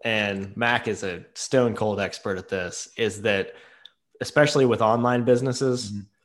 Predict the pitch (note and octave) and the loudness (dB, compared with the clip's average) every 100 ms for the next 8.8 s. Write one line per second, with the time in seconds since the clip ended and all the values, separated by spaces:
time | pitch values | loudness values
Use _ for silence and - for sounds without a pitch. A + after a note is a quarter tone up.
0 | _ _ - - C3+ C3 C#3 B2 - B2 | _ _ -14 0 2 4 4 2 2 4
1 | B2 A2 A2 G#2 F#2 F#2 G2 - A#2+ - | 4 2 0 2 0 -4 -10 -2 -2 -2
2 | - C3 B2 C3+ C3 C3+ A#2+ G2+ G2 A2 | -2 4 4 4 4 4 2 -2 0 0
3 | G#2 - G#2+ G2+ F#2+ A2 G2+ G#2 - C#3+ | 0 -2 0 0 0 0 0 0 0 -2
4 | B2+ A#2 G#2 G2+ A2+ C3 C3 B2 - F#2+ | 0 2 0 0 0 0 2 2 0 -2
5 | E2+ - - G#2+ A3 - - - G#2 - | -4 -8 -8 0 2 2 -2 -6 -6 -4
6 | - A2 A#2+ G2 G2 - - F2 - - | -2 -2 0 2 2 2 -2 -4 -8 -10
7 | _ _ - _ _ _ _ - - C3 | _ _ -20 _ _ _ _ -20 -2 4
8 | E3 D#3 C#3+ B2+ G#2 F2+ - - | 6 8 8 8 4 2 -4 -6